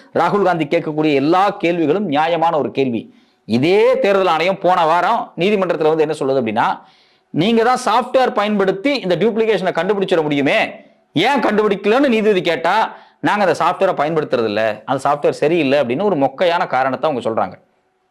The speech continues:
அப்ப சாஃப்ட்வேர் சரியில்லைங்கிறீங்க, இ வி எம் மெஷின்ல இருக்கக்கூடிய சிப்பு மாத்தக்கூடிய அளவுக்கு சில பலவீனங்கள் இருக்கு அப்படின்னு சொல்லி சில கட்டுரைகள் வெளிவந்துகிட்டு இருக்கு.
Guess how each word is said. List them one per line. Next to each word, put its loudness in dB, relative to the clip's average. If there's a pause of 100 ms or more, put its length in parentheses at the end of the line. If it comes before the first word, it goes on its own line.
(380)
அப்ப -8
சாஃப்ட்வேர் -2
சரியில்லைங்கிறீங்க, -2 (460)
இ 0
வி 0
எம் 0
மெஷின்ல 2 (120)
இருக்கக்கூடிய 0
சிப்பு -2 (400)
மாத்தக்கூடிய 0
அளவுக்கு 0 (380)
சில 0
பலவீனங்கள் 2
இருக்கு 2
அப்படின்னு -2
சொல்லி 0
சில -2
கட்டுரைகள் 0
வெளிவந்துகிட்டு 0
இருக்கு. -2